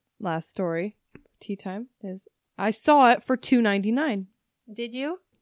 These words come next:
Speaker 1: I work for a greeting card company, and I think we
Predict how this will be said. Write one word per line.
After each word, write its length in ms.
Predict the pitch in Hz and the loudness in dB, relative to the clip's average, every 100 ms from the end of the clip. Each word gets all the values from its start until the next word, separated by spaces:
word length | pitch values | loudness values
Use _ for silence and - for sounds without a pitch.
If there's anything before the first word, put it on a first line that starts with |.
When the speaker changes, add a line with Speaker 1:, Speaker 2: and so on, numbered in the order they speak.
| _ _ _ _ _ _ _ _ _ _ _ _ _ _ | _ _ _ _ _ _ _ _ _ _ _ _ _ _
Speaker 1:
I 140 | - 262 | 2 4
work 320 | 247 240 240 | 6 4 0
for 240 | - 247 277 | -2 2 2
a 80 | |
greeting 360 | 285 277 202 202 | 2 0 2 -2
card 260 | 196 180 185 | 0 -4 -2
company, 600 | 190 185 175 180 240 - | -4 -4 -6 -4 -6 -6
and 320 | - 202 196 - | -6 -4 -4 -2
I 120 | 202 | -4
think 320 | 202 202 190 | -2 -6 -4
we 260 | 180 170 | -6 -8